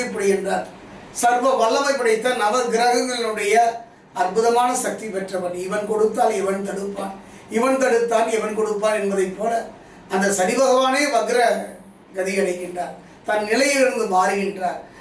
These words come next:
அதாவது மீனத்தை, அது அந்த மீன ராசி குருவினுடைய இடம், அதுக்குள்ளேயே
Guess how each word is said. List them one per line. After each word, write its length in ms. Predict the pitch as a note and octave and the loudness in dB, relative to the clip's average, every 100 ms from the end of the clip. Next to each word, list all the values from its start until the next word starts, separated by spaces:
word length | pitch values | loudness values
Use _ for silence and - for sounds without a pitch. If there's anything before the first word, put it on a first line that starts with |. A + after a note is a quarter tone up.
| - G3+ | -12 0
அதாவது 320 | A3 C#4 C#4 B3+ | 2 4 2 0
மீனத்தை, 360 | C4+ D4 C#4+ - A#3+ | 2 2 2 -2 -2
அது 120 | A3 G3 | 0 -2
அந்த 100 | F#3+ A3 | -2 -2
மீன 160 | C#4+ C#4 | 0 2
ராசி 280 | A3+ G#3 - G#3 | 2 0 -4 -2
குருவினுடைய 520 | C#4+ C#4 C4 A3 F#3+ | 0 0 2 2 2
இடம், 200 | G3 A3 - - - - - | 2 2 0 -10 -20 -4 0
அதுக்குள்ளேயே 580 | C4+ C#4 D4 D4 D#4 | 0 2 2 4 4